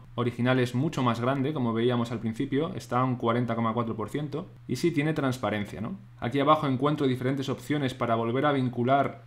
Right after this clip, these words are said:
la fotografía en caso de que la hubiese perdido, y otras opciones como editar el original partiendo desde aquí. Ya las veremos cuando veamos el panel de vínculos en detenimiento, pero en esta clase, bueno, ya os doy este adelanto porque es importante que vayáis teniendo todos los conceptos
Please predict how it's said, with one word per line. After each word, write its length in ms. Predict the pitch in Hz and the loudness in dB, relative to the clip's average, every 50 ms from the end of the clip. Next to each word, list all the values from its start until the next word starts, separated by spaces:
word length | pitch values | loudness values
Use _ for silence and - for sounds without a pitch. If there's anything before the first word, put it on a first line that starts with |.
| - | -6
la 160 | - 123 123 120 | -2 0 0 0
fotografía 580 | - 123 123 117 113 110 110 - 139 143 135 | 0 0 0 2 2 0 0 0 0 0 2
en 100 | 127 120 | 2 2
caso 240 | 120 127 123 - 131 | 0 0 -2 0 0
de 120 | 123 120 | 0 0
que 100 | 117 120 | 0 0
la 100 | 110 110 | 0 0
hubiese 280 | 107 117 123 123 131 120 | 0 0 0 0 -2 -2
perdido, 540 | - 110 101 107 139 156 160 131 - 220 233 - - - - - | -4 -2 -2 2 2 2 2 2 0 -2 -4 -10 -16 -20 -8 -2
y 80 | 123 127 | 0 2
otras 240 | 127 135 127 - | 2 2 2 0
opciones 460 | 127 113 - - 139 143 139 127 123 - | -2 -4 -2 0 0 0 2 0 -2 -2
como 320 | - 123 120 120 117 113 | 0 0 2 4 4 2
editar 400 | 104 104 101 98 - 127 127 123 | 2 0 0 2 4 4 4 4
el 80 | 117 113 | 2 0
original 540 | 104 107 - - 107 117 131 131 127 113 - - | -2 -4 -4 -4 -2 0 0 2 0 0 -2 0
partiendo 500 | - 113 110 110 - 131 131 127 123 117 | 0 0 2 2 2 2 4 4 4 2
desde 240 | 117 110 104 110 107 | 2 0 0 -2 -4
aquí. 360 | 104 - 151 175 202 - - - - - - - - - - - - - - - - | -2 0 0 0 0 -2 -6 -14 -20 -20 -20 -20 -20 -20 -20 -20 -20 -20 -20 -12 -2
Ya 140 | - 127 143 | 2 4 6
las 160 | 151 151 143 | 6 6 4
veremos 320 | 143 135 147 156 147 139 - | 4 4 4 4 4 2 0
cuando 220 | 135 127 127 120 | 0 0 2 4
veamos 300 | 120 123 127 131 127 127 | 4 4 4 2 2 0
el 80 | 123 117 | -2 -2
panel 440 | - 110 117 123 127 123 - - 120 | 0 0 2 2 2 2 2 0 -2
de 100 | 113 110 | 0 2
vínculos 640 | 123 135 135 127 131 120 113 110 104 101 - - - - - - | 2 2 2 2 2 0 0 0 -2 -4 -8 -12 -18 -16 -6 -2
en 120 | 135 143 147 | 0 0 2
detenimiento, 800 | 139 127 131 117 117 117 127 147 160 170 160 151 165 214 240 - - - - - | 2 2 2 2 2 2 2 2 2 2 2 0 0 0 -2 -4 -10 -18 -4 0
pero 180 | 135 135 143 | 2 4 4
en 80 | 147 139 | 4 2
esta 180 | 139 135 156 127 | 0 0 0 0
clase, 300 | 135 135 135 - 160 143 | 2 0 0 2 2 2
bueno, 240 | 131 131 135 147 | 2 2 2 2
ya 160 | 143 131 127 127 | 2 4 4 4
os 160 | 127 127 - | 4 2 2
doy 200 | 135 135 135 131 | 4 4 4 4
este 200 | 123 131 - 131 | 2 2 2 2
adelanto 580 | 127 127 123 131 135 143 123 139 147 185 196 - - - - - - - - | 4 4 4 2 2 0 0 -2 -2 -2 -4 -8 -14 -20 -20 -20 -20 -16 -10
porque 220 | - 113 110 127 | -8 -4 -2 -2
es 80 | 123 131 | 0 0
importante 500 | 135 127 131 123 120 123 127 131 135 135 | 2 2 2 2 2 2 2 2 2 2
que 120 | 131 127 | 2 2
vayáis 340 | 117 113 107 113 120 120 120 | 2 2 2 2 0 0 -2
teniendo 500 | - 123 123 123 127 123 120 117 110 104 | -2 0 0 2 2 2 2 2 0 -2
todos 300 | - - - 123 127 127 | -4 -2 0 2 2 2
los 140 | 127 127 127 | 2 0 0
conceptos 760 | - 123 120 117 - 120 120 - - 131 135 139 - - | -2 -2 -2 0 -2 -2 -2 -2 0 0 0 -2 -4 -8